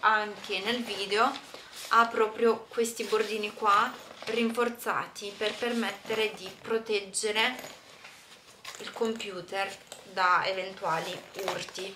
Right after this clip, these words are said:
La marca è Inatech e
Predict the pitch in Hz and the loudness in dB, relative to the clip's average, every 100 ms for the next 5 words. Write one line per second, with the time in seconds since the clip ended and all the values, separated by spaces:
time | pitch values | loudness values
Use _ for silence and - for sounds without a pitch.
0 | - 226 226 269 302 - 294 - - 214 | -2 2 6 8 6 6 6 6 0 0
1 | 202 - - 240 233 226 226 226 254 - | 0 -2 -2 0 2 0 0 -2 -2 -6
2 | - 302 311 - - _ _ _ _ _ | -8 -4 -4 -6 -20 _ _ _ _ _
3 | - 220 214 208 202 202 | -6 -4 -2 -4 -6 -6